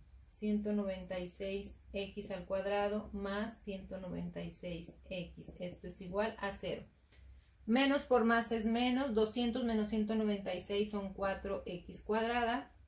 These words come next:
Más ciento noventa y seis X es igual a cero. Aquí ya ter-, ya llegué a mi ecuación mixta. Vamos a sacar el factor común. Abro paréntesis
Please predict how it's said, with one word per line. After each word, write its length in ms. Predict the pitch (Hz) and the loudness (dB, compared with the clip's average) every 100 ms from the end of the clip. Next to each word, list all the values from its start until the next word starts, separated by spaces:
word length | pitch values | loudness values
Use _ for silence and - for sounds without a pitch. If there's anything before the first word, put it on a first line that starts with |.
| - | -18
Más 360 | 220 180 175 170 | -8 -6 -4 -6
ciento 320 | 180 180 185 | -6 -4 -4
noventa 420 | 196 196 190 190 | -4 -4 -4 -6
y 80 | 180 | -8
seis 440 | 180 190 196 202 - | -6 -6 -6 -8 -12
X 580 | - 214 214 214 220 220 - | -4 2 2 2 -4 -4 -6
es 200 | 180 185 | -8 -8
igual 340 | 175 170 165 | -6 -4 -4
a 80 | 170 | -6
cero. 420 | - 233 220 180 - - - - - | -4 -2 -2 -4 -8 -20 -20 -20 -18
Aquí 480 | - 202 208 262 254 | 0 2 2 0 2
ya 160 | 202 196 | 4 6
ter-, 240 | 214 208 | 6 4
ya 160 | 208 196 | 4 6
llegué 440 | 208 214 214 226 - | 6 6 6 4 2
a 100 | 202 | 0
mi 160 | 196 185 | 0 -2
ecuación 800 | 180 175 175 - 185 185 190 | 0 0 0 -4 -4 -4 0
mixta. 560 | 208 254 214 - - - - - - - | 4 4 0 -6 -8 -10 -18 -20 -20 -16
Vamos 460 | - 190 233 247 269 | 0 6 8 8 6
a 360 | 285 285 311 - - - - - - | 6 6 2 -6 -18 -20 -20 -20 -16
sacar 560 | - 269 - 233 240 - | 0 2 6 6 6 2
el 160 | 220 | -2
factor 460 | 220 214 - 208 208 | 0 -2 0 -2 0
común. 360 | 233 233 302 359 - - - - - - - - - - - - - - - - - | 4 6 6 0 -6 -20 -20 -20 -20 -20 -20 -20 -20 -20 -20 -20 -20 -20 -20 -20 6
Abro 360 | 220 226 240 | 8 10 8
paréntesis 880 | 269 269 269 262 269 269 285 320 - | 6 6 6 4 4 2 2 -2 -4